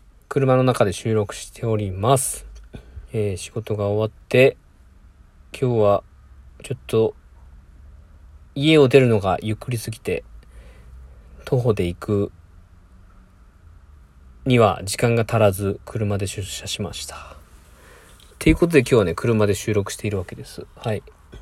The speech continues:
明日、明日仕事を有給休暇いただきまして、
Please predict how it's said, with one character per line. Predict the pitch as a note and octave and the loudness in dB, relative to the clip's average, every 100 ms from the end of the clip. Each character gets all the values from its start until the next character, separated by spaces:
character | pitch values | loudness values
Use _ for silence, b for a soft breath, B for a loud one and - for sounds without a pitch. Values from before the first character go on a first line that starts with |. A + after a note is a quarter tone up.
| - - | -20 -6
明 | B2+ | -4
日、 | - F3 E3+ E3 - _ - B B B B - | 4 8 8 6 2 _ -20 B B B B -4
明 | |
日 | B2 E3 | -2 0
仕 | - | 0
事 | D#3 D#3 D#3 D3+ | 0 4 6 8
を | C#3+ | 6
有 | C3 C3+ C3+ | 4 0 0
給 | C#3+ C3 | -4 0
休 | C#3 C3 | 0 2
暇 | F#2+ F2+ | 2 2
い | |
た | F2+ G2+ | 0 -6
だ | G2+ | -4
き | G#2+ | -6
ま | G#2 G2+ | -6 -6
し | - | -10
て、 | - G#2 G2+ F#2+ | -4 2 2 2